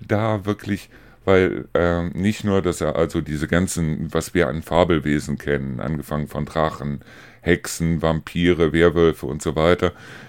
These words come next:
die treiben sich alle auf dieser Scheibenwelt rum. Aber abgesehen davon, es geht halt um so Sachen wie freie Presse oder, äh, Fußball oder, oder Eisenbahnen oder wie auch immer. Und, äh, er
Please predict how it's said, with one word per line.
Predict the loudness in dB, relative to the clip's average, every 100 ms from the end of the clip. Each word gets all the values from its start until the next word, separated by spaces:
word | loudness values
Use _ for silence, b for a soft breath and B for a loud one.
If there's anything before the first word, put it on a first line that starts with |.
| -8
die | -4
treiben | 4 4 4
sich | 0 2
alle | 4
auf | 4 2
dieser | -2 -2
Scheibenwelt | 0 0 0 0 -2 -2 -2
rum. | -2 -2
Aber | -4 -2 -2
abgesehen | -2 -4 -2 0 0
davon, | 0 -2 -6 B B B B -6
es | 2
geht | 4 4
halt | 4 4
um | 2 0
so | 0
Sachen | 2 0 0 -4
wie | -2 -2
freie | 0 2 2
Presse | 0 0 0 0 -2 -2 -2 -4
oder, | -2 0 -2 -4 -10 -10
äh, | -4 -2 -2 -6 b b b 0
Fußball | 4 4 4 0 2 2 2 0
oder, | -2 0 0 0 0 -2
oder | -2 0 0 0 -4 0
Eisenbahnen | 4 4 4 -2 0 2 2 0 -4 -4
oder | -4 -4
wie | 0 0
auch | 0
immer. | -2 -4 -6 B B B B B B B
Und, | 2 4 4 0 -6 -4
äh, | 0 0 -4 -8
er | -6 -4